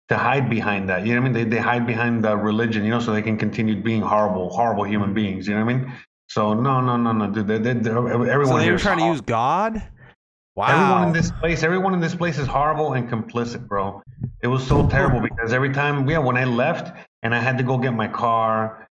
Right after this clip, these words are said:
Speaker 1: and I had to go get the, to the bank and I had to go, you know, to do certain things there, it's like they all knew. They were all, it's like it was all a scam, you know what I mean? Like, they're all in on it, you know what I mean? They're all making their, their money, you know what I mean? They all get paid to, to, to do that.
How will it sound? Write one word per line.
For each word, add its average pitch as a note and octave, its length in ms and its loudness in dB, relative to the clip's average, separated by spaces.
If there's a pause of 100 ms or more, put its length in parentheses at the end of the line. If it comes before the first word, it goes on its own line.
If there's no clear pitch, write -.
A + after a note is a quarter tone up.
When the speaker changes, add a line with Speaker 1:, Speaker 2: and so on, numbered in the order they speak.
Speaker 1:
and G#2+ 140 -2
I - 20 0
had A#2+ 180 0
to A#2+ 40 0
go A2+ 140 0
get A2+ 180 -2
the, G#2 100 -2 (100)
to - 120 -2
the A2 100 0
bank A2 540 -2 (300)
and G#2+ 120 0
I A2 40 0
had A#2+ 140 0
to B2+ 40 2
go, B2+ 140 0
you B2 140 0
know, A#2+ 100 0
to A#2+ 80 -2
do B2+ 160 0
certain B2 340 0
things C3+ 240 2
there, A#2+ 180 2
it's A2+ 120 0
like A2+ 160 0
they A2+ 180 -2
all A2+ 840 0
knew. C#3 280 2
They A2+ 80 2
were A#2+ 160 2
all, C3+ 480 0
it's A#2+ 120 0
like C#3 120 0
it C3 100 0
was B2+ 160 0
all C#3 140 0
a D3+ 40 -2
scam, C3 520 -4
you G#2 40 -2
know - 20 -2
what - 20 0
I G#2+ 60 0
mean? C#3 180 0
Like, A2 160 0
they're A2 160 0
all B2 200 2
in D#3+ 120 0
on A#2 100 0
it, G2 100 -4
you G#2+ 60 -6
know A2+ 80 -2
what A#2+ 40 0
I B2 40 0
mean? - 40 0
They're A2+ 100 2
all A#2 80 0
making B2 380 0
their, A#2+ 280 2
their A#2 200 0
money, C3 300 0 (280)
you A2 80 -2
know A2 40 0
what B2 100 0
I - 20 0
mean? - 320 -6 (180)
They G#2 60 0
all A#2 100 2
get A#2 220 -2
paid B2 500 -2 (180)
to, A2 180 0
to, G#2+ 300 0
to A2 100 -2
do B2+ 180 2
that. G#2+ 320 0